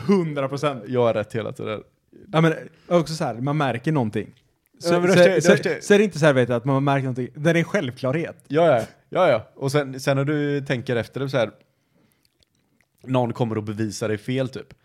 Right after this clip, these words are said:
Speaker 2: Och så lyckas man på något sätt ändå, liksom, få in det på sin egen synvinkel så man har lite rätt.
Speaker 1: Ja.
Speaker 2: Det spelar ingen roll, bara du har lite rätt så är
Speaker 1: Man
Speaker 2: det
Speaker 1: har en liten in.
Speaker 2: Ja.
Speaker 1: Jag hade ändå lite,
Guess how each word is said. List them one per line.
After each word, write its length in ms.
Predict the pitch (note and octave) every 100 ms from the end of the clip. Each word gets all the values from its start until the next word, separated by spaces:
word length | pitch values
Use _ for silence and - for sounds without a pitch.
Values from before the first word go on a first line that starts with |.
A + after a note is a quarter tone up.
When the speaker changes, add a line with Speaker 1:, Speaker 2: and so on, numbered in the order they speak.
| _ _ _ _
Speaker 2:
Och 120 | -
så 160 | A2 G#2+ A#2
lyckas 400 | C#3 C#3 B2+ -
man 140 | A#2+
på 100 | -
något 240 | C3 C#3
sätt 180 | - A#2 -
ändå, 300 | A2+ G2+ G#2+
liksom, 400 | G#2 - A2 G#2+ _ _ - - _
få 280 | _ - D3
in 120 | A#2+
det 80 | A2+
på 140 | A#2
sin 160 | A#2+ B2+
egen 260 | A#2 A2 B2+
synvinkel 400 | C#3 A2+ G#2 G3+
så 100 | A#2+
man 100 | A#2
har 100 | A2+
lite 400 | A#2+ A#2+ - C#3+
rätt. 320 | A#2+ - - _ -
Speaker 1:
Ja. 260 | C#3+ C3 B2+
Speaker 2:
Det 60 |
spelar 260 | C3+ - B2+
ingen 140 | B2
roll, 140 | C3 B2+
bara 280 | B2+ C3 C3
du 60 |
har 100 | C3+
lite 420 | G#2+ A2 G#2 -
rätt 200 | A2+ B2+
så 120 | - A2
är 100 | D3+
Speaker 1:
Man 120 | D3
Speaker 2:
det 40 |
Speaker 1:
har 40 | E3
en 140 | D3+ D#3+
liten 420 | C#3+ - C3 C3
in. 300 | D3 B2+ F#2 -
Speaker 2:
Ja. 320 | B2 A#2 G2+ - _ _ _ _ _ _ _ _ _ _
Speaker 1:
Jag 80 | G#2+
hade 240 | A2+ G#2
ändå 160 | G2+ F#2
lite, 260 | G#2 G2